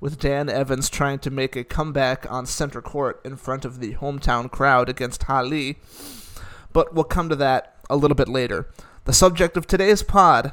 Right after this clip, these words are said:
the Tuesday results from the first round matches at Wimbledon twenty twenty-three. Unfortunately, there's not that many results to discuss because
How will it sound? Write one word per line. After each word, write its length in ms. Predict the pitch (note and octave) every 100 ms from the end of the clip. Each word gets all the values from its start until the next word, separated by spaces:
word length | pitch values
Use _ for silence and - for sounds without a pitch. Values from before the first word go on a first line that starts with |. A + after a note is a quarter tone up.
| -
the 140 | C#3+
Tuesday 580 | - - G3 F3 F3+ E3
results 760 | D#3 D3 D#3 D#3+ B2 - - -
from 380 | - C#3 C3 - - - - - -
the 80 |
first 400 | C3+ - E3 -
round 400 | D3 D3+ D3 D3
matches 600 | C3+ D3 E3+ F#3 C#3 G#2 -
at 260 | C3 -
Wimbledon 500 | C3+ C#3+ C#3+ C#3+ B2
twenty 360 | A#2+ - D3 C3
twenty-three. 640 | - D3 B2+ C#3 D#3 F#3+ - - - - - -
Unfortunately, 880 | - D#3+ - A3+ - A3+ G#3 A3 - -
there's 200 | E3 D#3
not 400 | D#3+ D#3+ D#3 -
that 220 | E3 D#3+
many 240 | D#3+ D#3 D#3
results 420 | D3+ C#3+ D3 C#3+
to 100 | -
discuss 600 | D3 - - G3 G3+ - - - - - -
because 540 | D#3 D#3+ C#3+ C#3 -